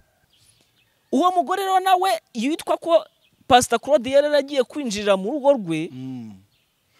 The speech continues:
Speaker 1: ngo byaje kumutera ikibazo gikomeye, ndetse ubwo we ku giti cye yavuze ati, "Ngira ibintu ntabwo nzabishobora." Uyu mugabo yaje nzi ko, nzi neza ko ngiye kumucumbikira iminsi mike,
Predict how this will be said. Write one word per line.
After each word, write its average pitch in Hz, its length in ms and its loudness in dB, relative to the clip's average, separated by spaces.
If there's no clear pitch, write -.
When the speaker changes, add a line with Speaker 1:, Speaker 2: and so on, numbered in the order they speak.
Speaker 1:
ngo 160 100 -10
byaje 311 360 -2
kumutera 311 360 -4
ikibazo 269 300 -8
gikomeye, 294 400 -4
ndetse 240 260 -2
ubwo 240 160 -2
we 247 100 -2
ku 214 120 -10
giti 220 220 -8
cye 247 120 -4
yavuze 226 220 -2
ati, 165 160 -10
"Ngira 160 180 -8
ibintu 156 160 -6
ntabwo 233 200 -2
nzabishobora." 185 800 -4
Uyu 202 140 -4
mugabo 208 300 -2
yaje 285 220 0
nzi 262 140 -10
ko, 285 120 -4
nzi 240 240 -10
neza 262 260 -4
ko 262 120 -4
ngiye 254 160 -2
kumucumbikira 165 680 -10
iminsi 196 320 -6
mike, 147 400 -10